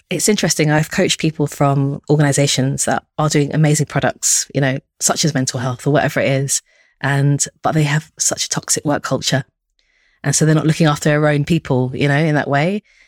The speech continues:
And that's the thing, isn't it? It's like, no matter where you are, what company you're in,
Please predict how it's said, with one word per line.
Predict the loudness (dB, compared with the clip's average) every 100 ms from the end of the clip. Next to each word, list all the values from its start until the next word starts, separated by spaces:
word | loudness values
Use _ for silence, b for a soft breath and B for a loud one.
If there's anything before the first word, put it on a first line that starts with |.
| b -2
And | 0 0
that's | 0 -2 0
the |
thing, | 0 0
isn't | 2 0
it? | 0
It's | 0
like, | -2 0
no | 0 2
matter | 2 2 2 -2 -8 _
where | 2
you | 4 4
are, | 4 2
what | -2 -2
company | -2 -2 0 2
you're | 2
in, | 2 0 -4